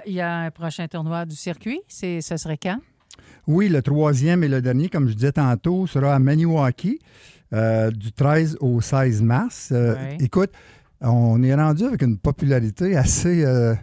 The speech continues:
Speaker 2: trop, trop grande pour nos capacités, si je peux dire d'une certaine
Speaker 1: <laughs>
Speaker 2: façon, parce qu'on a toujours eu, on se,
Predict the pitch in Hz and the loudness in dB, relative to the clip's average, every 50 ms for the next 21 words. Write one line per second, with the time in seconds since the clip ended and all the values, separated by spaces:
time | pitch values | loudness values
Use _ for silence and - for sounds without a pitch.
0 | - _ _ _ _ _ _ _ _ _ - - - - 170 165 180 196 165 139 | -8 _ _ _ _ _ _ _ _ _ -16 -12 -4 -2 0 2 2 2 0 0
1 | - 165 170 190 190 170 156 165 180 190 190 170 175 151 143 143 143 127 - 143 | 0 0 0 0 2 2 2 2 2 2 0 0 0 0 0 0 0 0 0 -2
2 | - - 139 123 - - - - 214 240 - 214 151 - - 156 139 127 156 175 | 0 0 -2 0 -2 -4 -4 -4 -4 -4 -4 -6 -6 -4 -2 -2 -2 0 0 0
3 | 185 180 147 131 117 - 160 - - 143 139 - 131 127 - - 190 277 - - | 0 0 0 0 0 0 -2 0 0 0 0 2 2 0 0 0 -2 -4 -6 -14
4 | - - - _ _ - - 139 139 - - - 170 208 208 - 135 135 131 139 | -20 -20 -20 _ _ -2 -2 -2 -2 -2 -2 0 0 0 2 2 0 2 2 0
5 | 139 135 160 147 147 160 160 151 175 220 202 147 135 123 | 0 0 0 0 0 0 0 0 0 0 0 0 0 -2